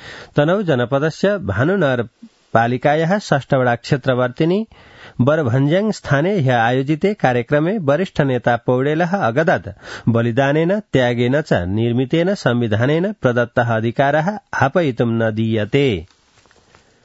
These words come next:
संचार सूचना प्रविधि मन्त्री ज्ञानेन्द्र बहादुर कार्की निगदति, "संविधानस्य रक्षायै सर्वासां जातीनां समुदायानां च अधिकारस्य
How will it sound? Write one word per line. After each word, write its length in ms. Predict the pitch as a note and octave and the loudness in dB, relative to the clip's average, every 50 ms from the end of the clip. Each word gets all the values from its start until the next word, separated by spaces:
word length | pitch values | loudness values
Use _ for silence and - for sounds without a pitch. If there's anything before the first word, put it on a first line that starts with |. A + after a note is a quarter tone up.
| _ _ _ _ _ _ _ _ _ - - - _ _ | _ _ _ _ _ _ _ _ _ -20 -20 -20 _ _
संचार 580 | - - - F3 - - - - A3+ A#3+ C4 C#4 | -2 0 2 2 2 2 0 0 0 0 0 -4
सूचना 460 | B3 - - F3 E3 - E3 D3+ C#3+ | -4 -2 -2 0 0 2 2 2 0
प्रविधि 340 | C3+ C#3 C3+ B2+ B2 A#2+ B2+ | 0 0 0 0 2 0 2
मन्त्री 360 | C3+ D3 D#3+ D#3+ - G#3+ A#3 | 2 2 0 0 0 -2 -2
ज्ञानेन्द्र 500 | F3+ C#3 B2 D3 D3+ E3 G3+ A3 F#3 F3 | 0 0 2 2 2 2 0 0 0 0
बहादुर 320 | C3+ C3 B2+ B2+ A#2+ A#2 A#2 | 2 2 0 2 0 -2 0
कार्की 420 | - - A#2+ A#2+ A#2+ - C3 A#2+ | 0 0 0 0 0 0 0 0
निगदति, 580 | A#2+ A#2+ A2+ C3 B2+ C#3 D3 C#3 - G3 A3 G#3+ | 0 2 0 2 2 2 0 0 0 0 -2 -2
"संविधानस्य 920 | - - - C#3+ C3+ C#3+ D3 C#3+ G#2 G#2 C3 C3+ C#3+ C#3 - - A#2+ G#2+ | -2 -2 0 2 2 2 0 0 0 0 0 0 0 0 0 0 0 2
रक्षायै 560 | A#2 B2+ - - - D3+ D3 D#3 F#3 A3+ G#3+ | 0 0 -2 -2 0 0 0 2 0 -2 -4
सर्वासां 760 | - - C3+ B2+ B2 A#2+ A#2 A#2 A#2 - B2+ A#2 A#2 A2+ G#2+ | -2 -2 0 0 2 2 2 0 0 0 0 0 2 0 0
जातीनां 600 | G#2+ A#2 A#2 A2+ G#2+ B2 B2 C#3 D#3 F3 F#3+ G3+ | 2 0 0 2 0 0 0 2 0 0 0 -2
समुदायानां 920 | G3 - - B2+ A#2+ B2 A#2 A#2+ A2+ A2+ A#2 A#2 A2+ A#2 A#2 C3+ D3 D#3+ E3 | -4 -2 -2 0 0 2 2 2 2 2 2 2 0 2 2 2 2 0 0
च 100 | - B2 | 0 0
अधिकारस्य 760 | G#2+ A2 A2 A2 - A#2+ B2 B2 C3 B2+ - - E3+ F#3+ G3+ | 0 0 -2 -2 0 0 2 2 0 -2 0 0 0 0 0